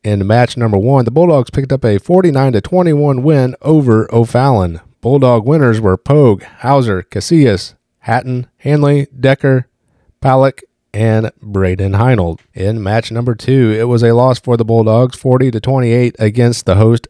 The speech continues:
Edwardsville. Bulldog winners were Pogue, Hauser, Casillas, Crowley, Hatton, and Palak. The J V team was at the Normal Community Invite, and the team placed second overall. Izzy Leahy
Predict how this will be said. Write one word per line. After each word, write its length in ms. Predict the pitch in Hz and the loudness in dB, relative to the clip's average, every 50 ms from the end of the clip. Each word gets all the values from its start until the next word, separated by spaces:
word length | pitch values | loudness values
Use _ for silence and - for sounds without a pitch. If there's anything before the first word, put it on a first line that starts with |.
| _ - | _ -4
Edwardsville. 840 | - 127 131 131 127 117 104 92 90 92 98 98 90 87 78 78 78 _ _ _ _ _ _ _ _ _ _ _ _ _ _ _ _ _ - | -2 0 0 2 2 2 2 0 -2 -4 -2 -2 0 -2 -2 -6 -10 _ _ _ _ _ _ _ _ _ _ _ _ _ _ _ _ _ -8
Bulldog 400 | - 90 92 92 92 92 92 98 | -4 -4 -2 0 -2 -2 -2 -2
winners 340 | 101 110 110 107 104 98 | -2 -2 -2 -2 -4 -4
were 180 | 101 92 90 87 | -4 -6 -6 -6
Pogue, 500 | - - - 139 160 143 110 98 95 101 - _ _ | -6 -6 -4 0 0 0 0 0 -4 -12 -20 _ _
Hauser, 420 | - 107 123 143 135 113 101 90 | -6 -2 0 0 0 0 -2 -4
Casillas, 600 | - - - - - - 156 143 127 101 90 - | -6 -8 -10 -8 -6 -4 -2 -2 0 -2 -2 -4
Crowley, 540 | - - 143 147 151 135 110 95 95 98 - _ _ _ | -6 -4 -2 0 0 0 0 -2 -4 -6 -10 _ _ _
Hatton, 460 | _ - 135 143 143 143 139 139 135 - | _ -4 -4 -4 -2 -4 -8 -8 -8 -6
and 240 | - 110 117 113 107 | -4 -4 -4 -4 -4
Palak. 380 | - 101 120 123 104 90 87 _ _ _ _ - | -4 -2 0 0 0 -2 -4 _ _ _ _ -8
The 100 | - 98 | -6 -6
J 300 | 98 92 107 123 147 160 | -6 -4 -4 -2 -2 -2
V 240 | 147 131 156 190 175 | 0 -2 -2 -2 -4
team 520 | 151 - - 135 123 123 127 131 135 135 - _ - | -6 -6 -6 -6 -4 -4 -6 -6 -8 -10 -14 _ -6
was 180 | - 98 98 110 | -4 -2 0 2
at 180 | 120 127 120 | 0 0 0
the 120 | - 92 95 | -2 -4 -2
Normal 400 | 101 113 143 160 160 151 139 135 | 0 2 2 2 2 2 0 0
Community 540 | - - 127 135 139 143 139 127 120 123 - | -2 -4 -4 -2 -2 -2 -2 -2 -4 -4 -4
Invite, 500 | - 165 190 165 127 110 107 117 127 - - | -4 -4 -4 -2 -2 -2 0 -2 -2 -6 -8
and 220 | - 104 107 107 | -6 -6 -4 -4
the 80 | 101 95 | -4 -4
team 320 | - - 156 165 165 160 | -2 -2 -2 0 0 -2
placed 360 | 151 - 127 123 123 110 - - _ _ - | 0 0 2 2 2 0 -4 -10 _ _ -18
second 480 | - - - 160 147 - 107 113 117 - - | -10 -4 -2 -2 -2 -2 -4 -8 -8 -6 -2
overall. 760 | 110 117 113 113 113 117 127 139 143 123 101 90 - - _ _ - | 0 0 2 2 2 2 4 4 2 2 0 -2 -6 -12 _ _ -2
Izzy 300 | - 123 127 123 131 123 | 0 2 2 4 2 2
Leahy 480 | 120 123 135 151 139 131 127 127 131 | 4 2 2 2 2 2 2 2 0